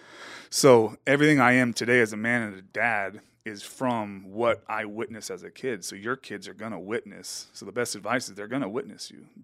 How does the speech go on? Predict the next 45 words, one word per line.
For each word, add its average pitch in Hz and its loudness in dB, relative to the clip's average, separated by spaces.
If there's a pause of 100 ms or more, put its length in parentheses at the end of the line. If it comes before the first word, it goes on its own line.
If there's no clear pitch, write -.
Do 113 -12
you 107 -8
want 113 -6
them 160 -8
to 165 -8
fucking 170 -10
hustle? 185 -8 (120)
Because 113 -8
you 151 -4
think 147 -6
it's 131 -4
a 123 -6
negative, 117 -4
but 95 -8
you're 104 -4
also, 113 0 (100)
yeah, 127 -2
dad, 120 0 (120)
dad 139 4
wasn't 113 -6
there. 107 -2 (380)
Fucking 123 -12
dad 180 -4
was 113 -12
building 139 -6
a 107 -18
six-figure - -12
business 139 -8
so - -12
that 110 -8
you 127 -12
could 117 -18
take 117 -10
over 127 -6
when 95 -12
you're 98 -14
older, - -16 (300)
or 135 0
seven-figure 139 0
business 143 -4
when 120 -8
you 107 -8
could - -18
take 127 -6
over. 135 -6